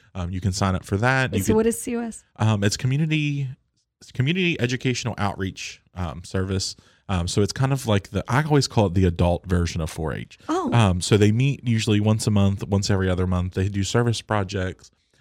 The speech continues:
Speaker 1: Um, they do crafting,
Speaker 2: Did
Speaker 1: a
Speaker 2: that
Speaker 1: lot of
Speaker 2: used
Speaker 1: different
Speaker 2: to,
Speaker 1: things.
Speaker 2: was that used to, did that used to be the Homemakers?
Speaker 1: Yes. So it took over from
Speaker 2: Oh,
Speaker 1: Homemakers
Speaker 2: okay.
Speaker 1: Club.
Speaker 2: So, and, and it's not just ladies, it
Speaker 1: Nope.
Speaker 2: can be anyone.
Speaker 1: Anybody. We also have master gardeners that'll be available, um, to answer some different, you know, if you have any ornamental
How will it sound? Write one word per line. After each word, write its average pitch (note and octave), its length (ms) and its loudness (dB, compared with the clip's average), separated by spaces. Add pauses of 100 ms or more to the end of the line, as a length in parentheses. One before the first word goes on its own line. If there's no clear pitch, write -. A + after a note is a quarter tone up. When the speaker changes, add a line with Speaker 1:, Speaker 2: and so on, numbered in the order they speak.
(160)
Speaker 1:
Um, E2+ 260 -8
they F#2+ 100 0
do F#2 160 -2
crafting, B2+ 760 -2 (300)
Speaker 2:
Did D4+ 80 4
Speaker 1:
a - 60 2
Speaker 2:
that F#4 80 4
Speaker 1:
lot - 100 4
of F#4+ 60 6
Speaker 2:
used F4+ 100 6
Speaker 1:
different - 180 -2
Speaker 2:
to, F2 80 2
Speaker 1:
things. C#2+ 200 -6
Speaker 2:
was B3+ 140 0
that F4 180 -2
used D4+ 260 -2
to, C4+ 100 -4 (240)
did A3 180 -2
that B3+ 180 0
used A#3 180 -6
to A#3+ 80 -12
be A#3+ 80 -2
the G3 120 -2
Homemakers? A3 580 -4
Speaker 1:
Yes. - 240 -2
So A#2+ 220 0
it A2+ 80 0
took C#3+ 160 -2
over B2 200 4
from A#2 300 4
Speaker 2:
Oh, - 60 2
Speaker 1:
Homemakers A#3+ 460 2
Speaker 2:
okay. - 100 -8
Speaker 1:
Club. - 160 -6 (280)
Speaker 2:
So, C#4 140 8
and, C4 120 2
and B3 160 4
it's A#3 160 0
not A3 160 -2
just F#3 220 -6
ladies, F3 460 -2
it D3 240 -6
Speaker 1:
Nope. D#3+ 100 4
Speaker 2:
can D#3+ 60 -6
be D#3+ 160 -2
anyone. F3 260 -2
Speaker 1:
Anybody. B2 480 4
We A#2 140 2
also C3 260 4
have A#2+ 180 2
master G#2 320 2
gardeners G2+ 420 2
that'll G2 180 4
be G2 140 2
available, F#2+ 580 0 (260)
um, F2+ 160 -2
to F#2+ 140 -2
answer F#2 260 0
some F#2 240 -2
different, F2 420 -2
you F#2 120 -4
know, E2+ 160 -2
if F2 120 -4
you G2+ 60 0
have F#2+ 120 0
any F#2 140 0
ornamental F#2 680 0